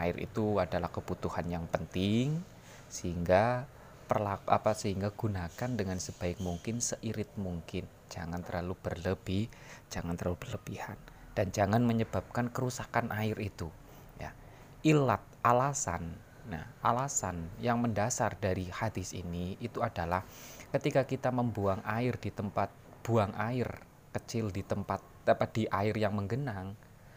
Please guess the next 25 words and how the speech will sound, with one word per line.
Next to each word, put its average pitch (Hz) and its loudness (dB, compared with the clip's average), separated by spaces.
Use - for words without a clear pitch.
otomatis 98 -2
air 98 0
itu - -4
menjadi 101 -2
na-, 101 0
najis, - -8
ya, 90 -4
bisa 113 4
menyebabkan 110 2
najis, - 0
ya. 85 -8
Tapi 110 2
tetap - -4
dengan 92 -4
pertimbangan 85 -2
tadi, 90 0
ya, 76 -6
kita 92 4
lihat 95 2
air 92 6
itu 117 0
banyak 87 2
atau 90 2
sedi-, 110 -2
sedikit. - -10